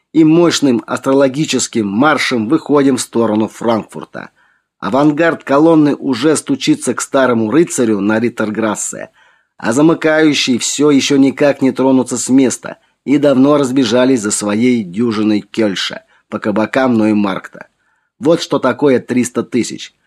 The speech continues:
А вы предлагаете мне поверить, что дата рождения — некий уникальный пропуск в ни на что не похожую судьбу. Независимые мыслители свистом обозначили свое отношение к классической астрологии.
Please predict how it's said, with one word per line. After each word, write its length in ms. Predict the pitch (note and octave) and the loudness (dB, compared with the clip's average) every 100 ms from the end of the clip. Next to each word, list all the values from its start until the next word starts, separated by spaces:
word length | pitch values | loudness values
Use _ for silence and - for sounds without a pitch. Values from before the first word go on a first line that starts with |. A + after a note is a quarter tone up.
| _ _ _ | _ _ _
А 140 | - A#2+ | -4 2
вы 140 | F3 | 2
предлагаете 760 | C#3+ C#3 C3+ A#2+ D3+ D#3 - | 2 2 2 2 2 2 2
мне 180 | A#2 C#3 | 2 2
поверить, 520 | - A2 A2+ C#3+ A2+ | 2 2 2 2 0
что 200 | - - | -4 -8
дата 340 | G#2 C3 C3+ G2 | -2 0 0 -2
рождения — 680 | F#2 E2+ A#2+ D3 B2 D#2 - _ _ _ - | -4 -2 0 2 2 -2 -10 _ _ _ -4
некий 480 | G2+ E3 E3 D#3+ D#3+ | 2 2 2 2 2
уникальный 760 | E3 F3 B2+ C3 C3 A#2 G2+ | 4 4 2 2 2 2 0
пропуск 600 | F2 A#2+ D#3 D#3 D#3 - _ _ _ | -2 0 0 0 -4 -6 _ _ _
в 140 | - A#2 | -4 2
ни 140 | E3 | 4
на 160 | C3 G#2+ | 4 0
что 300 | - C#3 D#3 | -2 2 4
не 160 | C3+ | 2
похожую 600 | A#2 G2+ - A#2+ G2 G#2+ | 0 -6 -4 -2 0 -2
судьбу. 580 | F#2 - G2 F2 E2+ D2 _ _ _ _ _ - | -2 -6 -8 -6 -8 -8 _ _ _ _ _ -14
Независимые 640 | F#2+ A2+ D#3 F#3 D#3 D3 | -4 -2 0 0 2 4
мыслители 580 | C3+ C3 D3+ D#3+ D3+ C3+ | 4 2 2 2 2 0
свистом 520 | - A2+ C#3+ - C#3 | 0 0 0 0 -4
обозначили 680 | - G2 G2 G2+ A2 B2 A#2+ | -4 -4 -2 -2 -2 -4 -6
свое 320 | - G2+ G2 | -4 -4 -4
отношение 680 | F#2 E2+ - G#2+ G#2+ G#2 G#2+ _ _ | -6 -8 -6 -2 0 -2 -4 _ _
к 40 | - | -2
классической 640 | C#3+ B2 G#2+ G2 - G#2 | 0 0 -4 -8 -10 -8
астрологии. 880 | F#2 - - G2 F#2+ D#2+ D2 G#1 G1+ | -8 -10 -10 -8 -6 -8 -10 -14 -16